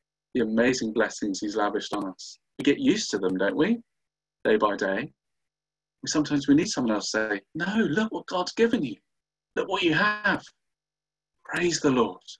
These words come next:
Praise the Lord." Friends, each of us need reminding of what God is doing among us.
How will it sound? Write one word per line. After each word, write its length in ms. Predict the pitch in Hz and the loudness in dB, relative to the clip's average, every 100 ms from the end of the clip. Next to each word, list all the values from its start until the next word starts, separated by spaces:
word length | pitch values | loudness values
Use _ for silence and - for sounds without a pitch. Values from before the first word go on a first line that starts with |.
| _ _ _ _ _ _ _ | _ _ _ _ _ _ _
Praise 380 | - 139 143 139 | -2 2 2 2
the 80 | 117 | -2
Lord." 180 | 98 92 _ - _ _ _ _ _ _ _ _ _ _ _ _ _ - _ | -6 -14 _ -20 _ _ _ _ _ _ _ _ _ _ _ _ _ -14 _
Friends, 320 | 123 110 113 | -4 -2 -2
each 220 | 127 - | -2 -2
of 80 | 113 92 | -6 -6
us 240 | - - - _ _ _ _ _ | -8 -12 -14 _ _ _ _ _
need 200 | 113 110 | 0 2
reminding 640 | 110 101 107 110 98 90 87 _ _ _ - | 2 2 2 2 0 -2 -8 _ _ _ -8
of 100 | 98 | 0
what 180 | 107 - | 0 4
God 240 | 98 98 | 4 4
is 120 | 95 | 2
doing 200 | 110 101 | 0 0
among 300 | 98 95 95 | 0 -4 -4
us. 320 | 90 - - | -8 -14 -18